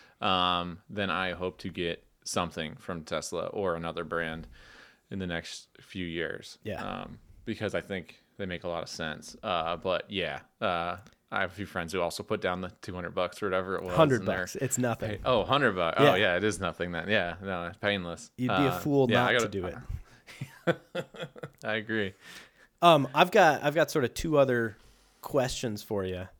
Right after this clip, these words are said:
Speaker 1: Yeah.
Speaker 2: Um, you had mentioned that after this, you're gonna go do something for YouTube. You're gonna record a, a YouTube.
Speaker 1: Not, not, like, immediately, but, like, one of the,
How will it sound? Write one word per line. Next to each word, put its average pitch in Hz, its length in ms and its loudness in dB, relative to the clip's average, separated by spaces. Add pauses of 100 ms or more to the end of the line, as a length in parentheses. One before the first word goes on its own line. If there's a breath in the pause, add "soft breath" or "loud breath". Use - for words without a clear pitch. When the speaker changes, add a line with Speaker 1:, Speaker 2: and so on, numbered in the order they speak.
(120)
Speaker 1:
Yeah. 117 280 0
Speaker 2:
Um, 101 400 -2 (920 soft breath)
you 143 200 6
had 139 100 4
mentioned 170 440 6
that 131 180 8
after 127 320 2
this, 113 180 0
you're 113 80 -2
gonna 110 160 2
go 104 140 2
do 101 100 -4
something 107 320 -4
for 104 140 -4
YouTube. 117 420 0 (400)
You're 110 60 -8
gonna 107 140 2
record 104 380 0
a, 101 240 0
a 107 60 0
YouTube. 113 480 0 (880)
Speaker 1:
Not, 160 380 0 (300)
not, 127 280 2
like, 117 140 2
immediately, 95 540 0
but, 92 240 -2
like, 101 220 0
one 120 260 0
of 131 80 2
the, 123 340 0